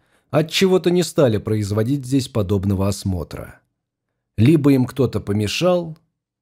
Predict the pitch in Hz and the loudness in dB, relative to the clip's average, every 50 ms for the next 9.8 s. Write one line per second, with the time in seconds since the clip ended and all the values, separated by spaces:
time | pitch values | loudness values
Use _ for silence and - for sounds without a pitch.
0 | _ _ - 87 95 107 151 175 170 170 180 170 170 175 175 160 - - 120 113 | _ _ -2 0 2 2 2 2 4 2 2 4 4 2 0 -2 -2 -2 0 0
1 | 113 117 110 131 131 131 - 123 123 127 123 127 - 117 107 101 117 - - 104 | 0 0 0 -2 -4 -2 -2 0 0 0 -2 -2 -4 -4 -2 -2 -2 -4 -2 -2
2 | 95 90 85 104 101 - - 95 85 80 80 92 92 - - 110 95 87 85 76 | -2 0 0 -2 -4 -2 -4 -4 -4 -4 -4 -6 -4 -2 -4 -4 -4 -4 -6 -8
3 | 65 - - - - _ _ _ _ _ _ _ _ _ _ _ _ _ _ _ | -8 -10 -16 -18 -20 _ _ _ _ _ _ _ _ _ _ _ _ _ _ _
4 | _ _ _ _ _ _ _ _ _ _ _ _ _ _ 123 120 - - - 135 | _ _ _ _ _ _ _ _ _ _ _ _ _ _ 0 0 0 0 2 2
5 | 139 123 120 123 147 151 139 123 110 101 - - 113 117 113 107 101 95 107 104 | 2 2 2 2 2 2 4 2 0 -2 -4 -2 0 2 2 2 0 -2 -2 -2
6 | 92 139 165 185 180 - _ - 170 160 160 160 151 139 - _ _ _ _ _ | -2 0 0 0 -2 -4 _ -4 -2 0 0 -2 -2 -6 -12 _ _ _ _ _
7 | _ 101 101 139 180 180 165 175 156 151 139 - - 156 143 127 110 110 107 92 | _ 2 2 4 2 2 2 0 0 0 0 0 2 2 2 2 2 0 0 2
8 | 107 104 98 - - 143 139 139 135 139 139 131 127 123 123 - - - 110 95 | 0 -2 0 0 2 2 2 2 0 0 2 2 2 2 0 -2 -6 -8 -6 -2
9 | 104 113 104 92 98 107 101 98 90 85 78 78 78 76 67 - | -2 -2 -2 0 0 0 0 0 -2 -4 -8 -8 -10 -10 -12 -14